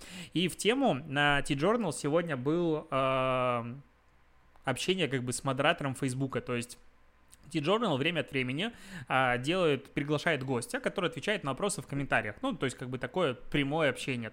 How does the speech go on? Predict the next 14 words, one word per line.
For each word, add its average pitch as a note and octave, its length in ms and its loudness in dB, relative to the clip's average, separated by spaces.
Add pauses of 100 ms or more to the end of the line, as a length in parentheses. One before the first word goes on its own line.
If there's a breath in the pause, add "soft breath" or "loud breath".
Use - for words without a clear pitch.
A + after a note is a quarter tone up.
Не C#3 120 -6
в C3+ 40 -6
прямом C#4+ 340 2
эфире, F#3+ 360 0 (240 loud breath)
но B3+ 140 2
в B3+ 60 -10
комментариях. C3+ 520 0 (340 loud breath)
И A#3 140 0
вот G3+ 240 2
был, D#3+ 360 4
а, C3 640 2
русскоязычный D3 840 -2
модератор C3+ 640 0 (140)
Фейсбука. C3 600 0